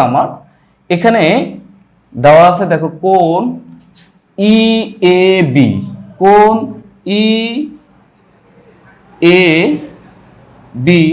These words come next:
সমান সমান কত দেওয়া আছে? ষাট ডিগ্রি আছে। লক্ষ্য করে দেখো, ইএফ এবং বিডি যেহেতু সমান্তরাল, সেই ক্ষেত্রে একান্তর কোণ কোনটা হবে? ইএবি একান্তর কোণ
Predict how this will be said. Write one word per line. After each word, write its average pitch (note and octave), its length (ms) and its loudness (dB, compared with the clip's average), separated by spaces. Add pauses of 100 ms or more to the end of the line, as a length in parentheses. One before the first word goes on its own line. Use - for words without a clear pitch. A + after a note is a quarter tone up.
(100)
সমান D#3 280 -6
সমান D#3+ 260 -8
কত D3+ 100 -6 (100)
দেওয়া D#3+ 220 -4
আছে? F#3+ 180 -4 (1080)
ষাট C3+ 240 0 (100)
ডিগ্রি G2+ 220 -8 (100)
আছে। - 180 -20 (840)
লক্ষ্য D3+ 280 2
করে A#3+ 240 6
দেখো, D#3+ 260 2 (760)
ইএফ A#3 680 4 (160)
এবং F3+ 140 -4 (180)
বিডি F3+ 320 -4 (100)
যেহেতু F3 360 -8 (160)
সমান্তরাল, C#3 680 0 (180)
সেই E3+ 200 2
ক্ষেত্রে G3 340 0 (200)
একান্তর F3+ 480 0
কোণ E3+ 180 -6
কোনটা C#3+ 340 -2
হবে? A#2 240 -4 (500)
ইএবি F3+ 840 0 (240)
একান্তর D#3 380 -4 (100)
কোণ D3 120 -2